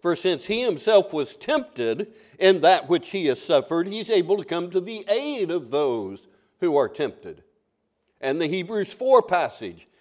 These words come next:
that says, "We do not have a high priest that cannot sympathize with our weaknesses, but one who's been tempted in all things as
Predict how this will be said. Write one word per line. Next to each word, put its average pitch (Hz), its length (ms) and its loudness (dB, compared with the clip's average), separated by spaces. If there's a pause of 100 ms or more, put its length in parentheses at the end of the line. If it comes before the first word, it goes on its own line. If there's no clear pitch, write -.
(240)
that 151 160 0
says, 170 240 0
"We 185 120 4
do 233 120 -6
not 220 240 4
have 226 220 4
a 196 120 6
high 175 200 0
priest 180 400 -2
that 180 120 -6
cannot 175 380 -4
sympathize 160 640 -2
with 156 160 -6
our 143 140 2
weaknesses, 143 680 -8 (320)
but 170 140 2
one 196 200 4
who's 190 200 -4
been 180 240 2
tempted 196 540 2
in 180 220 0
all 202 360 4
things 196 520 2 (160)
as 202 640 6